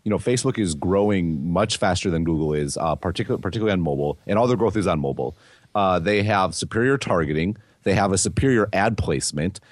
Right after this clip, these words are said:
Like, of, people don't appreciate, like, a Facebook ad literally takes over the entire screen of your phone. Like, m-, maybe only for a split second or whatever, but, like,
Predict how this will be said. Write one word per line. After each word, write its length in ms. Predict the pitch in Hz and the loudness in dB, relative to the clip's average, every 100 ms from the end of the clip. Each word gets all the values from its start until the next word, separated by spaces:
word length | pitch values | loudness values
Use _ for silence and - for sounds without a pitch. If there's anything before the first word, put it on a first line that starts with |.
| - | -4
Like, 240 | 127 123 - - | 0 0 -4 -2
of, 220 | 131 95 - 117 | -2 -2 -4 0
people 280 | 208 165 185 | 0 2 2
don't 160 | 165 | 4
appreciate, 500 | 123 - 190 - 101 | 2 2 0 2 0
like, 260 | 98 95 - - - - - | 2 0 -2 -10 -20 -12 -2
a 80 | 117 | -2
Facebook 600 | 117 139 170 - 139 - | 2 2 2 2 0 0
ad 440 | 107 123 113 87 85 - | 0 2 2 0 -4 -6
literally 520 | 98 113 127 139 120 | 0 2 4 4 2
takes 360 | 117 - 104 - | 0 -4 -2 0
over 280 | 107 92 90 | 0 2 0
the 140 | 82 | 0
entire 340 | 78 - 101 | -2 -2 0
screen 300 | 87 - 98 | 0 -2 -2
of 100 | 82 | -2
your 100 | 69 | -4
phone. 280 | - 87 64 - _ _ _ _ _ _ - | -4 -4 -4 -8 _ _ _ _ _ _ -2
Like, 180 | 104 | 0
m-, 280 | 117 113 117 | 2 0 2
maybe 280 | 120 151 147 | 4 6 6
only 360 | 123 123 120 117 | 6 4 4 2
for 360 | 113 107 98 - | 2 4 4 4
a 160 | 92 | 0
split 280 | - - 95 | 0 -2 0
second 300 | - 143 113 | 0 0 0
or 60 | 85 | 2
whatever, 320 | 76 73 78 | 2 0 0
but, 200 | 73 71 | 0 0
like, 300 | 90 85 | 0 0